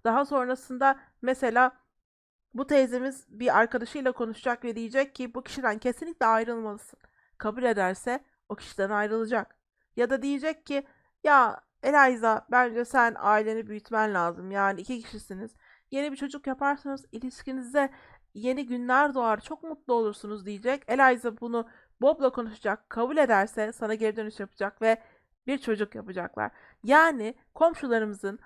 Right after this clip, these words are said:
hayatına dokunacağız ve onları etki edeceğiz. Ama biz bu simle ne yapacağız? Komşularımızın hayatını gerçekten mahvedeceğiz. Onları iyi bir şekilde etkilemeyeceğiz. Diğer özelliği seçmiş olsaydık, aspiration'ı seçmiş olsaydık bunu yapardık.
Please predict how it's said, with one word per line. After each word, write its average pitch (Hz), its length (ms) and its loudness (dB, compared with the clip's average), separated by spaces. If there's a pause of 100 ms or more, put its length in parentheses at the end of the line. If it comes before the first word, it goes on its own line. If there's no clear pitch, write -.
(100)
hayatına 277 680 6 (220)
dokunacağız 233 560 0
ve 226 40 -2
onları 214 220 -2
etki 220 340 -2
edeceğiz. 180 340 -10 (440)
Ama 320 220 2
biz 320 180 -4
bu 311 80 -12
simle 302 340 -4
ne 339 40 2
yapacağız? 302 460 0 (240)
Komşularımızın 214 640 -4
hayatını 208 840 4 (340)
gerçekten 196 640 4 (100)
mahvedeceğiz. 190 720 0 (120)
Onları 196 320 -6
iyi 214 220 -10
bir 208 40 -16
şekilde 220 340 -6
etkilemeyeceğiz. 175 760 -4 (400)
Diğer 233 240 4
özelliği 196 500 0
seçmiş 226 360 -8
olsaydık, 208 460 -6
aspiration'ı 208 540 -4
seçmiş 247 380 -4
olsaydık 233 440 -4 (400)
bunu 247 140 -2
yapardık. 170 480 -2